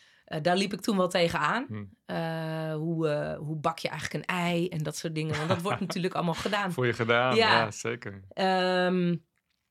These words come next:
Speaker 1: dus het heeft me
Speaker 2: Hmm.
Speaker 1: heel veel opgeleverd. En ja, n-, nadien
Speaker 2: Hmm.
Speaker 1: dacht ik wel van, oh ja, als je deze afgelopen vier jaar anders had
Speaker 2: Hmm.
Speaker 1: ingericht, had je weer andere dingen geleerd. Eh, bijvoorbeeld,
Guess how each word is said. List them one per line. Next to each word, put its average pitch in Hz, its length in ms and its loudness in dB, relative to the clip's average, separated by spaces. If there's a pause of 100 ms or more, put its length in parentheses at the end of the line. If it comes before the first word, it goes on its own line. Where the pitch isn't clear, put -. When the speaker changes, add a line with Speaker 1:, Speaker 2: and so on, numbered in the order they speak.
(480)
Speaker 1:
dus 196 340 0
het 233 100 2
heeft 262 200 6
me 269 80 6
Speaker 2:
Hmm. 220 80 6
Speaker 1:
heel 233 140 6
veel 214 140 2
opgeleverd. 240 800 2 (120)
En 190 540 6 (280)
ja, 175 380 0
n-, 160 140 -6
nadien 180 640 2
Speaker 2:
Hmm. 151 100 -2
Speaker 1:
dacht 175 200 -2
ik 165 80 -8
wel 160 180 2
van, 185 200 -4
oh 254 80 2
ja, 135 360 -4 (100)
als 165 160 -6
je 160 240 -8
deze 170 400 0
afgelopen 170 460 -2
vier 185 220 -4
jaar 165 260 0
anders 208 280 0
had 175 140 -4
Speaker 2:
Hmm. 175 120 -2
Speaker 1:
ingericht, 233 600 -2 (500)
had 160 160 -4
je 165 60 -6
weer 160 120 -2
andere 175 300 -2
dingen 143 240 -4
geleerd. 143 520 -8
Eh, - 200 -12
bijvoorbeeld, 160 720 0